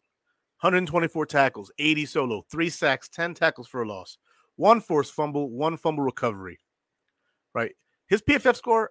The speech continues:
eighty-four point one overall in his tenth year. Seventy-three point five against the run. All right, let's go back to Tremaine. Fifty-six point five. Seventy-three point five.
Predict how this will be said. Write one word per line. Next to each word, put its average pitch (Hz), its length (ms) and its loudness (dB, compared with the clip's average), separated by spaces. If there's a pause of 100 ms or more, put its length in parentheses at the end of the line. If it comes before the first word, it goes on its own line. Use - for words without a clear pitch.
eighty-four 185 560 0
point 160 300 -6
one 147 180 -2
overall 123 560 -4
in 135 140 -10
his 143 140 -10
tenth - 300 -8
year. 90 240 -12 (960)
Seventy-three 202 580 -2
point 170 260 -4
five 170 340 6
against 135 400 -4
the 143 100 -2
run. 127 460 2 (1800)
All 143 80 4
right, - 80 -2
let's 143 160 -2
go 170 80 6
back 202 100 10
to 226 80 -8
Tremaine. 190 380 2 (1500)
Fifty-six 165 340 -2
point 127 220 -6
five. 90 200 -4 (1600)
Seventy-three 156 460 0
point 139 180 -2
five. 98 320 -4